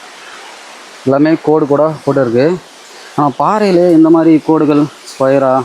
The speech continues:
இந்த மாதிரி இப்படியெல்லாம் இருக்காது. இங்க தான் வித்தியாசமா நான் பார்க்குறேன். கோடுகள் இருக்கும், ஆனா இந்த மாதிரி கோடுகள் பார்த்ததில்ல. இதெல்லாம் நம்ம பார்க்கலாம், எல்லாமே எழுத்துக்கள் தான். இங்க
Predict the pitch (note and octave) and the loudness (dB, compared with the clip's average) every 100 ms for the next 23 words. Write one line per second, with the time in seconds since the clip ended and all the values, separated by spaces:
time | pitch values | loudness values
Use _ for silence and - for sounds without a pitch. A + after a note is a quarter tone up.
0 | - - - - - C3+ C3+ C3+ C3+ B2 | -8 -20 -20 -20 -6 0 2 2 0 0
1 | C3 C3+ C3 B2+ C#3 A2+ A2+ D3 - - | 0 0 0 -2 -2 0 -2 -4 -10 -20
2 | - - - - - B2+ C#3+ D3+ B2+ C3+ | -20 -20 -20 -10 -2 0 0 0 -2 -2
3 | C#3 C3+ B2 A2 A2+ A2 A2 A#2 C3+ D#3+ | -2 0 0 0 -2 -2 -2 -2 -2 0
4 | D#3+ C#3+ C3+ C#3 E3 - A#2+ A#2+ C#3+ D3 | 0 0 0 0 -2 -2 0 2 2 0
5 | C#3+ C3+ C3 B2+ A#2 A#2+ A#2+ G#2+ A2 - | 0 -2 0 -2 -2 -2 0 0 -2 -4
6 | - - - - - - - - - - | -10 -18 -18 -18 -18 -18 -18 -18 -18 -18
7 | - - - - - - - - - - | -20 -20 -18 -18 -20 -20 -20 -20 -10 -2
8 | C3 C3+ A2+ B2 A#2 A2+ B2+ D3 B2+ C3+ | 0 0 -2 -2 0 0 0 0 0 0
9 | C3+ A#2 A2 - - - - - - - | -2 -4 -6 -12 -18 -20 -20 -20 -18 -18
10 | - - - - - - - - - - | -18 -18 -18 -20 -20 -20 -20 -20 -20 -18
11 | - - - - - - | -18 -18 -18 -18 -12 -4